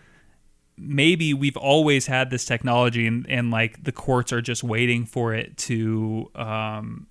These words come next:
to come out so that, like, all of these people that they have sentenced to extremely long amounts of time, they're like, "We can't risk the technology coming out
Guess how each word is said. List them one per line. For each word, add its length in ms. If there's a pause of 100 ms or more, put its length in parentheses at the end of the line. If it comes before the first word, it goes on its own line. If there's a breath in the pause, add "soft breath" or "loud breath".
(240)
to 120
come 220
out 340
so 180
that, 340
like, 160
all 180
of 80
these 140
people 260
that 160
they 80
have 300
sentenced 360
to 80
extremely 640
long 260
amounts 300
of 100
time, 480 (380 loud breath)
they're 160
like, 200
"We 160
can't 380 (140)
risk 480
the 100
technology 560
coming 320
out 360